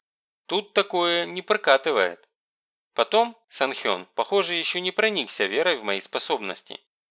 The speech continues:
Кажется, он пока ещё надеется, что мне просто тупо везёт. Ведь женщины здесь, а тем более школьницы, нижняя ступень иерархии, ниже только дети. От школьниц все ждут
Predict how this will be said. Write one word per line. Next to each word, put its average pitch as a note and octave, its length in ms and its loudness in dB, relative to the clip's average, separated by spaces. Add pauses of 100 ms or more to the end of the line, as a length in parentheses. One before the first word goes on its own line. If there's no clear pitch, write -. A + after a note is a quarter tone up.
(280)
Кажется, E3+ 600 0
он D#3+ 180 2
пока E3 280 2
ещё D#3+ 300 -2
надеется, D#3+ 680 -4
что - 220 -4
мне G3+ 200 -2
просто E3+ 380 -2
тупо E3+ 320 -6
везёт. D3+ 560 -8 (360)
Ведь A#2 200 -2
женщины E3+ 480 -2
здесь, G2 420 -8 (120)
а - 80 -4
тем C#3 180 -6
более C#3+ 260 2
школьницы, A2 640 -4 (320)
нижняя C3+ 500 0
ступень - 440 -6
иерархии, A#2 800 -2 (260)
ниже G3 420 -2
только F3 340 -4
дети. A#2+ 420 -8 (540)
От - 160 -2
школьниц A3 420 0
все C#3+ 200 -2
ждут B2 340 -6